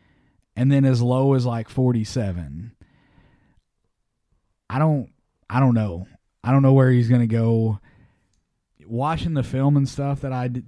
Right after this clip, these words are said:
that I did watch on him, like, what I've seen, I could see where the twenty is, but also I could see where they're coming from on the lower end of that because he gets tunnel vision. If you watch, I watched quite a bit of film on all of these guys, as much as I could find,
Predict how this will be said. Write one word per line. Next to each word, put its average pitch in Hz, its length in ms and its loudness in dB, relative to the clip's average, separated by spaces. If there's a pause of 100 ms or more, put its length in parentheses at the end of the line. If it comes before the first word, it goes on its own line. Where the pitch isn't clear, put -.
(120)
that 127 140 -4
I 117 100 -6
did 131 240 -4
watch 131 380 -6
on 131 160 -4
him, 127 200 -4
like, 117 180 -6
what 120 140 -12
I've 113 200 -12
seen, 143 500 -6 (520)
I 139 120 -8
could 135 200 -10
see 139 220 -10
where 151 140 -10
the 135 120 -8
twenty 147 380 -8
is, 151 360 -8 (100)
but 123 180 -4
also 135 420 -4
I 117 160 -8
could 107 180 -10
see 131 400 -8
where 120 180 -4
they're 110 120 -8
coming 147 340 -14
from 117 260 -14
on 123 80 -10
the 117 60 -8
lower 156 360 -6
end 104 140 -10
of 101 120 -12
that 104 320 -10 (380)
because 143 280 -8
he 139 100 -8
gets 202 280 -12
tunnel 160 340 -6
vision. 104 600 -14 (420)
If 120 180 -10
you 165 140 -8
watch, 160 580 -10 (1160)
I 135 80 -4
watched 170 220 -4
quite 151 200 -6
a 143 40 -2
bit 139 120 -2
of 113 80 -6
film 127 320 -6
on 110 80 -4
all 120 240 -4
of 110 60 -6
these 107 220 -8
guys, 107 340 -6
as 113 120 -4
much 123 220 -4
as 123 100 -6
I 113 120 -4
could 104 200 -8
find, 107 480 -6